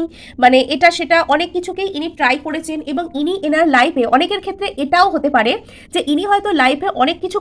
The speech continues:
করার চেষ্টা করেছেন, সেগুলো সফল হয়নি, আর তার কারণে তিনি সফল হননি, এটা হতে পারে, কিন্তু ইনি সেই জায়গা থেকে অনেক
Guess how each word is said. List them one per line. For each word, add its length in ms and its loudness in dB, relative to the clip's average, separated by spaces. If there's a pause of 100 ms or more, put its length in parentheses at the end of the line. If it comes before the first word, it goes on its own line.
(100)
করার 220 6 (160)
চেষ্টা 340 0
করেছেন, 300 0 (100)
সেগুলো 260 -2 (140)
সফল 300 0 (100)
হয়নি, 240 2 (160)
আর 140 0
তার 120 -2 (120)
কারণে 320 2 (420)
তিনি 140 6 (160)
সফল 360 4
হননি, 220 4 (120)
এটা 220 4
হতে 220 2
পারে, 140 4 (380)
কিন্তু 180 2 (220)
ইনি 140 4 (100)
সেই 220 0
জায়গা 300 4
থেকে 140 -2 (140)
অনেক 160 0